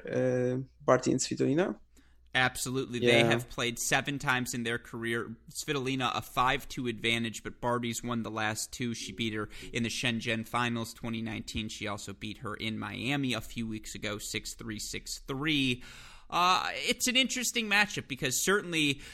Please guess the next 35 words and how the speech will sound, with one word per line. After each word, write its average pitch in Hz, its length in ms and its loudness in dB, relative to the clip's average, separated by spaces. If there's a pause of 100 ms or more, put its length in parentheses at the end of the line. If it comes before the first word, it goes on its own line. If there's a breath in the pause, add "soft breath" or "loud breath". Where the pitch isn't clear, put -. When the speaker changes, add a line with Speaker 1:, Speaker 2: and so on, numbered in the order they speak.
(140 loud breath)
Speaker 2:
Svitolina's 165 840 0
got 131 240 0
the 120 80 -8
speed. 147 640 0
She's 127 240 -4
able 135 200 -2
to 117 100 -6
counter 139 420 0
punch. 127 300 -4
She's 117 160 -8
able 131 220 -2
to 127 100 -8
do 127 340 0
things 127 380 -4
against 123 560 -2
Barty. 113 320 -2
You 107 160 -4
know, 104 180 -6 (120)
to - 60 -12
beat 123 240 -6
Svitolina, 107 360 -6
you 104 100 -8
gotta 107 200 -6
have 107 140 -6
the 101 60 -10
big 113 240 -6
weapon 107 280 -2
to - 60 -10
hit 117 260 -6
her 135 280 -2
off 110 240 -4
the 110 60 -14
court 117 340 -6
as 104 320 -4
well. 110 540 0